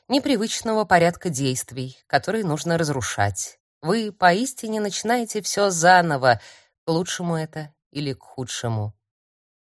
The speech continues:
Послание программы Back to Sleep приходит к вам на этой критической развилке, когда вы еще не приобрели новых привычек и очень хотите попытаться сделать все правильно. Моя догадка состояла в том,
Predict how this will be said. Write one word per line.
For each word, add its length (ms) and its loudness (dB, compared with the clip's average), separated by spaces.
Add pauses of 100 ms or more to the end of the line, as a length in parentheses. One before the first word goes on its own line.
Послание 380 4
программы 420 4
Back 320 2
to 60 -4
Sleep 400 -4 (280)
приходит 540 0
к 140 -12
вам 340 6
на 140 4
этой 480 -2
критической 760 -4
развилке, 640 0 (180)
когда 340 4
вы 100 -2
еще 380 -4
не 180 -2
приобрели 520 0
новых 380 0
привычек 500 -8 (240)
и 60 -10
очень 340 2
хотите 440 -6
попытаться 540 -4
сделать 520 -4
все 300 -2
правильно. 640 -2 (640)
Моя 260 -2
догадка 420 -6
состояла 580 -2
в 100 -12
том, 200 0